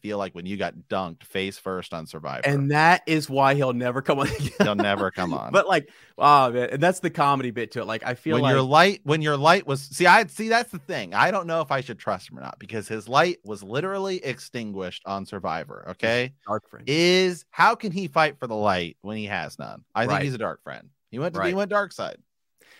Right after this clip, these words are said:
Speaker 2: That's a really interesting. When you first brought that up, I lost my mind <laughs> because, like, is he the showrunner that was promised? That, that was, that was so funny. And that's what we wanna do, man. We wanna have fun with it. And, and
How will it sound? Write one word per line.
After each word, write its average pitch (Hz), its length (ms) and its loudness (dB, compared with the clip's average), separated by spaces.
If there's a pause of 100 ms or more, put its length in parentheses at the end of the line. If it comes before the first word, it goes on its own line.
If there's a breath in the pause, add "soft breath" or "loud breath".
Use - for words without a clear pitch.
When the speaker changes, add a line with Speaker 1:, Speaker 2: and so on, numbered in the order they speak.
Speaker 2:
That's 131 260 0
a 143 60 -2
really 117 300 -2
interesting. 104 380 -10
When 139 140 0
you 214 140 0
first 170 260 0
brought 135 240 2
that 117 120 0
up, 113 260 -4
I 120 180 2
lost 107 460 -4
my 104 240 -10
mind 101 440 -8
<laughs> - 20 -8
because, 156 500 2
like, 156 260 -2
is 156 220 -2
he 151 120 -4
the 135 120 -2
showrunner 107 640 -4 (360 soft breath)
that 113 180 2
was 107 140 -4
promised? 82 500 -8
That, 107 320 -2
that 98 140 -4
was, 98 260 -8 (100)
that 95 80 -4
was 95 140 -8
so 87 160 -6
funny. 73 300 -10 (380 soft breath)
And 208 80 0
that's 294 120 4
what 294 80 -2
we 277 60 -2
wanna 254 180 0
do, 151 280 4
man. 117 280 -2
We 139 60 0
wanna 165 220 -2
have 139 260 -4
fun 127 220 -2
with 113 180 -4
it. 117 140 -2
And, 113 280 -6
and 110 380 -6